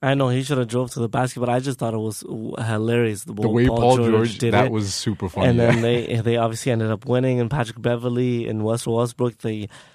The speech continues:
Speaker 1: the trash talk kept going on, so it's gonna be more interesting season matchups,
Speaker 2: Yeah.
Speaker 1: and hopefully those two teams
Speaker 2: What's the,
Speaker 1: meet
Speaker 2: uh,
Speaker 1: up in the postseason.
Speaker 2: what are you more excited about? Which beef? Patrick Beverley, Russell Westbrook, or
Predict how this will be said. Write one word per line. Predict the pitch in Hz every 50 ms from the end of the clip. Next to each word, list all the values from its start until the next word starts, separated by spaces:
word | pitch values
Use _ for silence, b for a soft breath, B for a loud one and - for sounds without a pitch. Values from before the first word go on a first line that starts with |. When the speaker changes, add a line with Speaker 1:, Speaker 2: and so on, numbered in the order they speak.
| B B B -
Speaker 1:
the | - 120 117
trash | - - 135 120 120 120
talk | - - 127 120 117 -
kept | - - 120 - - -
going | 120 117 120 117
on, | 117 120 120 123 123
so | - - 120 113 113
it's | 113 107 -
gonna | - 113 113
be | 107 117 113 113
more | 113 113 110 - - - 120 123 135 139
interesting | 131 123 - 120 - - 123 110
season | 107 127 123 120 117
matchups, | 113 113 113 110 156 127 117
Speaker 2:
Yeah. | -
Speaker 1:
and | - 113
hopefully | 117 123 120 - 120 117 113
those | 98 110 110 117 113
two | - - 117
teams | - - 117 110 107 98 -
Speaker 2:
What's | 107 104 - -
the, | 123 117 107 101 95
Speaker 1:
meet | 95 - 120 120
Speaker 2:
uh, | 120
Speaker 1:
up | 117 92
in | 120 110
the | 113 107
postseason. | - 117 113 117 - - 123 117 104 107 101 98 104 - _ _ _ _
Speaker 2:
what | - 107
are |
you | 110 104
more | 107 104 104
excited | 98 - - - 101 95
about? | 92 82 85 82
Which | 87 92 - -
beef? | 98 92 87 82 -
Patrick | - 110 98 - - 87 87
Beverley, | 95 95 90 98 104 95 92
Russell | 95 95 95 - 101
Westbrook, | 95 95 107 - - - 110 104 - -
or | 85